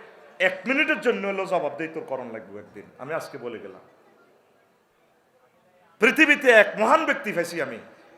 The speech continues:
ইনসাফপূর্ণ বিচার করছে আমার প্রতি। তার নাম মুহাদ্দিস নুরুজ্জামান সাহেব, কচুয়া নিশ্চন্তপুর কামিল মাদ্রাসা।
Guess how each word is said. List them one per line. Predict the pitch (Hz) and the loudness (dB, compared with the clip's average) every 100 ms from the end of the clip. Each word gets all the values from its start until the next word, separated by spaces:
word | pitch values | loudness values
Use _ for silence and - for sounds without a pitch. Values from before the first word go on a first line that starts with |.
| - | -10
ইনসাফপূর্ণ | 156 - 247 247 233 185 | -8 -6 -6 -6 -8 -8
বিচার | 175 156 147 | -8 -8 -10
করছে | - 131 - 113 - _ _ _ - | -12 -14 -14 -18 -20 _ _ _ -8
আমার | 160 196 196 | 0 0 0
প্রতি। | 180 123 95 - - - | -8 -10 -18 -20 -18 -2
তার | 165 147 | 0 0
নাম | 143 123 | -4 -4
মুহাদ্দিস | 175 233 - 214 - | -2 -2 -4 -12 -10
নুরুজ্জামান | 185 156 - 131 135 | -10 -10 -10 -10 -10
সাহেব, | 127 127 104 - - - _ _ _ _ - | -12 -12 -12 -14 -20 -20 _ _ _ _ -10
কচুয়া | 175 170 139 | -8 -6 -6
নিশ্চন্তপুর | 165 170 156 139 135 - | -8 -12 -16 -14 -16 -14
কামিল | 127 120 | -12 -12
মাদ্রাসা। | 110 107 110 - | -14 -14 -16 -16